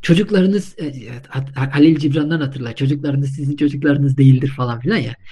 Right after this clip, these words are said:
"Çocuklarınız sizin çocuklarınız değildirler ama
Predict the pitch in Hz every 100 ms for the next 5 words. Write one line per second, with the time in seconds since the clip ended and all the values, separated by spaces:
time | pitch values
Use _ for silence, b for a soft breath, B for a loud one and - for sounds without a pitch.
0 | b b - 139 160 151 165 135 151 165
1 | 151 147 139 151 156 143 151 208 254 262
2 | 269 220 117